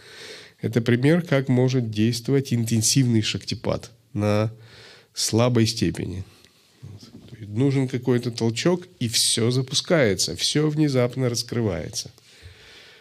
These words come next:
Вспоминаются все практики, выполненные в прошлых жизнях. Вся сатва, накопленная в прошлых жизнях, начинает изливаться широким потоком.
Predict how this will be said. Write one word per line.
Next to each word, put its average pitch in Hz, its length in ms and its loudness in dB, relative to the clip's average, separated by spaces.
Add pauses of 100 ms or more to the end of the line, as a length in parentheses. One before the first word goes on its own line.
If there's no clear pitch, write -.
(260)
Вспоминаются 127 880 2
все 131 220 2
практики, 117 560 -2
выполненные 143 600 2
в 131 60 -2
прошлых 131 420 0
жизнях. 135 500 -2 (540)
Вся - 280 2
сатва, 143 420 2
накопленная 139 880 2
в - 80 -14
прошлых 117 540 2
жизнях, 151 420 2
начинает 120 640 2
изливаться 117 720 0
широким 101 560 -2
потоком. - 600 -10